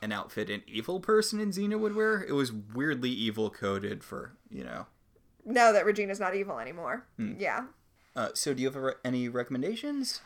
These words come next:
Speaker 2: Okay, so this is weird because my recommendation doesn't have to do with this episode.
Speaker 1: Mm-hmm.
Speaker 2: It has to do with last week.
Speaker 1: All right.
Speaker 2: 'Cause in the Facebook group, uh, one of, one of the people in the Facebook group, Ryan, said that he had thought that we might recommend the,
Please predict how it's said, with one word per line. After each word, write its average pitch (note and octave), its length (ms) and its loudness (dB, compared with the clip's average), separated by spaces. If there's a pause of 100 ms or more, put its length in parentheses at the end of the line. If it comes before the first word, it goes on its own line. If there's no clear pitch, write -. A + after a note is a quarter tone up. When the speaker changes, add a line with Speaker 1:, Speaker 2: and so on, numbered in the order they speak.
Speaker 2:
Okay, F#4+ 200 4
so F#4 100 -4
this G4 160 -4
is G4 100 -2
weird D#4 280 -2
because C#4 240 -10
my C#4 160 2
recommendation D4+ 680 0
doesn't B3 280 -2
have B3 180 -6
to G#3 100 -14
do G#3+ 180 -2
with G#3+ 140 -4
this G3 220 -6
episode. D#4+ 640 2 (320)
Speaker 1:
Mm-hmm. B2 260 -6
Speaker 2:
It C4 180 6
has D4 200 -4
to - 60 -8
do D#4+ 100 -2
with C4+ 160 -2
last A3+ 500 0
week. G#4 400 0 (360)
Speaker 1:
All G#2+ 180 -6
right. D3+ 260 -4 (140)
Speaker 2:
'Cause E4 300 -4
in D4+ 240 -8
the C#4+ 80 -8
Facebook F#4+ 640 0
group, G#3 460 0 (100)
uh, G#3+ 380 4
one A#3+ 520 -2
of, A#3 320 -2
one B3 140 0
of B3 60 2
the A3 80 -4
people C4 220 -6
in A3+ 40 -2
the A3 80 -4
Facebook A3 360 0
group, G#3 200 -4
Ryan, G#3 460 0 (260)
said - 220 0
that A#3+ 100 0
he C#4+ 120 -2
had B3 140 -2
thought B3 220 4
that G#3 120 -4
we A3+ 120 -2
might G#3+ 220 2
recommend F#3 800 0 (1200)
the, A3 360 0